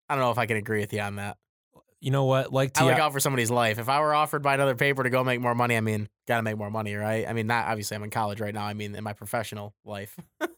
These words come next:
Speaker 2: No, I don't, I'm
Speaker 1: But
Speaker 2: not, I'm not, no, I'm not saying
Speaker 1: <laughs>
Speaker 2: I'm, I blame him. Like, I, that's why I said I understand why he wanted to,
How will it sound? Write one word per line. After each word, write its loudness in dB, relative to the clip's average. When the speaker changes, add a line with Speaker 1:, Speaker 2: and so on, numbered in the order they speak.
Speaker 2:
No, 4
I 6
don't, 2
I'm 6
Speaker 1:
But 6
Speaker 2:
not, 4
I'm 4
not, 4
no, 6
I'm 8
not 4
saying 4
Speaker 1:
<laughs> 4
Speaker 2:
I'm, 2
I 4
blame 2
him. 4
Like, 2
I, 6
that's 2
why 4
I 4
said 2
I 4
understand 2
why 4
he 4
wanted 2
to, 4